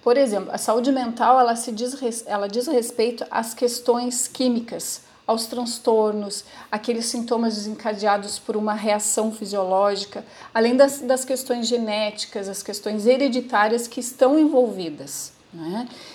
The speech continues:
Então, e, e aí quando existe um desequilíbrio, né, um, um, existe um,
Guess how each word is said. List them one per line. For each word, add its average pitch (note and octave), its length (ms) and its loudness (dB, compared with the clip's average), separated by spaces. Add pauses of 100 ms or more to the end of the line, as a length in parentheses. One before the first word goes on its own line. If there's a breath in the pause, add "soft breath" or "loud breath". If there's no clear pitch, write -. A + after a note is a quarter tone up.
Então, F#3+ 220 -4
e, A3 380 -2
e G#3+ 80 4
aí G#3+ 180 6
quando C#4+ 300 2
existe C4 480 0
um A#3+ 80 -2
desequilíbrio, A3+ 1080 -2 (120)
né, F#3+ 420 -4
um, G#3 60 -8
um, F#3+ 560 -8
existe G3+ 420 -2
um, G3+ 380 -6